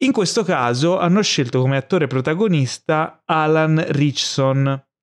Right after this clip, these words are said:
che, eh, che è un attore che rispecchia questi canoni in pieno, e nella serie questa cosa, eh, vien-,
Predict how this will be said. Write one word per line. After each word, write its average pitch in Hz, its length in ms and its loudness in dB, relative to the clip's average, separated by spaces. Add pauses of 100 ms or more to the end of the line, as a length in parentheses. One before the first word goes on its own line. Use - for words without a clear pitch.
(680)
che, 123 1120 2
eh, 123 80 -2
che 175 140 -2
è - 20 0
un 143 80 0
attore 151 320 -2
che 131 100 2
rispecchia 123 640 -4
questi 120 320 -2
canoni 117 680 -2
in 117 200 -2
pieno, 107 720 -4
e 143 200 0
nella 127 340 2
serie 113 720 0
questa 139 320 -4
cosa, 107 580 0 (800)
eh, 113 340 -2
vien-, 113 300 0